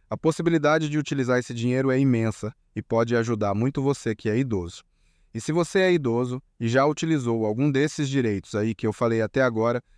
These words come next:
diz pra gente aqui nos comentários. Em algumas cidades, quem passou dos sessenta anos pode ficar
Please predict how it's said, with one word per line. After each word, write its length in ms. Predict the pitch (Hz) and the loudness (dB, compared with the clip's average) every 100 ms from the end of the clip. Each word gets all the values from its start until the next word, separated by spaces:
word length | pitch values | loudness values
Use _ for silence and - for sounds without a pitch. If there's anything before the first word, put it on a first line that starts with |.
| _ - | _ -2
diz 160 | 180 | -2
pra 160 | - 165 | 2 2
gente 220 | 175 165 | 2 0
aqui 180 | 143 151 | 0 2
nos 160 | 143 | 0
comentários. 640 | - 139 123 101 85 85 - | 2 2 2 -2 -6 -8 -4
Em 80 | 170 | 2
algumas 320 | 170 190 202 | 4 4 2
cidades, 560 | - 185 165 175 160 - _ _ _ _ - | 2 2 4 4 0 -12 _ _ _ _ 2
quem 180 | 170 196 | 4 6
passou 460 | 196 160 - 139 | 6 4 4 2
dos 180 | 127 120 | 2 -4
sessenta 480 | - 120 170 190 185 | -4 -2 2 4 4
anos 240 | 151 151 | 4 2
pode 240 | - 139 131 | 0 -2 0
ficar 320 | - - | -4 0